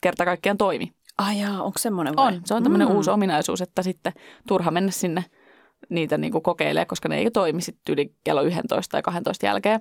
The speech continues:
Speaker 2: Hmm.
Speaker 1: Öö, mutta siis niin, no sitten mä jotenkin ehkä silleen pienen painostuksen alla sitten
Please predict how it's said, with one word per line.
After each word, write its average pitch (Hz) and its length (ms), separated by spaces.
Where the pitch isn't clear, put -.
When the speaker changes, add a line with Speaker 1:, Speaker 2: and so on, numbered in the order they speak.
Speaker 2:
Hmm. 220 440
Speaker 1:
Öö, 190 460
mutta 202 320
siis 202 300
niin, 208 340
no 190 100
sitten 233 420
mä 196 140
jotenkin 208 560
ehkä 190 220
silleen 185 180
pienen 208 280
painostuksen 190 640
alla 165 300
sitten - 360